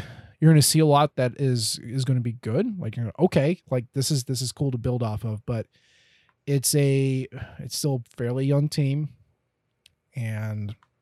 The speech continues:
you're on the road against a really good opponent. And <laughs> Eli Drinkwitz has not proven that he can win, you know, a lot of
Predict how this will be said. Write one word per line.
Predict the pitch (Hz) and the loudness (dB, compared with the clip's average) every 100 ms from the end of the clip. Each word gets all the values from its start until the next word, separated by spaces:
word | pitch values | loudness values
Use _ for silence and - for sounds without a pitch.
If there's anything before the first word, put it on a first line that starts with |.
| _ _ _ _ | _ _ _ _
you're | - 95 | -14 -8
on | 120 | -2
the | |
road | 127 127 120 120 113 - - | 2 4 4 2 0 -6 -14
against | 117 107 - | -8 -8 -8
a | 87 | -10
really | 87 104 117 131 | -8 -6 -2 -2
good | 123 123 | 0 -2
opponent. | 127 120 107 107 101 - _ _ _ _ - | 0 -2 -2 -6 -10 -16 _ _ _ _ -10
And | 160 - 95 | -10 -8 -12
<laughs> | - 151 | -4 0
Eli | 117 131 | 0 0
Drinkwitz | 147 151 151 | 0 0 2
has | 147 139 | 2 2
not | 160 - | 2 0
proven | 226 294 240 226 | 0 2 4 4
that | 196 | 6
he | 170 | 6
can | 170 165 | 6 4
win, | 170 247 208 202 - _ - - - _ _ - | 6 6 6 2 -2 _ -20 -20 -20 _ _ -10
you | 117 | -6
know, | 110 139 - _ _ _ - | -4 -6 -10 _ _ _ -8
a | |
lot | 120 120 143 | -4 0 4
of | 147 113 | 4 2